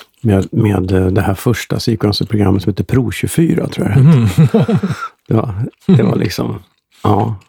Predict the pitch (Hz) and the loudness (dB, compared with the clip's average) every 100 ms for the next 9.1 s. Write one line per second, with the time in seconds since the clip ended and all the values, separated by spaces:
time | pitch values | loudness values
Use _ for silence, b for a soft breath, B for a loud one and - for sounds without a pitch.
0 | _ _ - - 101 - 135 92 85 110 | _ _ -18 -2 -2 2 0 2 0 -2
1 | - - 107 98 85 120 95 90 - 110 | -2 -4 0 2 2 2 0 -6 -2 0
2 | 101 104 101 _ - 92 95 85 87 95 | 0 -2 -4 _ -4 0 0 0 0 0
3 | 110 117 98 104 98 85 98 175 101 92 | 2 0 0 0 0 -2 -2 0 0 0
4 | 87 85 95 - - - _ _ - 101 | -2 -4 -8 -10 -18 -18 _ _ -2 0
5 | 107 135 131 135 123 - 113 123 117 107 | 2 2 2 0 -2 -2 -4 2 2 4
6 | 107 110 113 139 143 127 131 135 143 113 | 2 2 2 2 2 0 0 0 2 2
7 | 113 110 - 143 120 113 107 104 - - | 2 0 -2 -2 0 0 -2 -4 -4 -2
8 | 123 104 - 110 95 123 120 - 98 92 | 0 0 0 0 0 -2 -6 -6 -4 -4